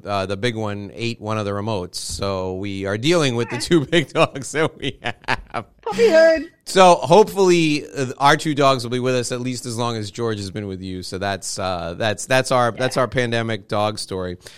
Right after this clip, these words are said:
Speaker 1: Um,
Speaker 2: <laughs>
Speaker 1: let's, let's talk a little bit about planning and why.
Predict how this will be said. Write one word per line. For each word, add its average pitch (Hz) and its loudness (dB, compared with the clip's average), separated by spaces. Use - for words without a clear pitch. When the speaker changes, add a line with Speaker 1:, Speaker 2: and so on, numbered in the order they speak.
Speaker 1:
Um, 156 6
Speaker 2:
<laughs> 147 -8
Speaker 1:
let's, 214 4
let's 190 4
talk 196 8
a 156 2
little 147 6
bit 127 4
about 104 4
planning 127 2
and 104 -2
why. 120 0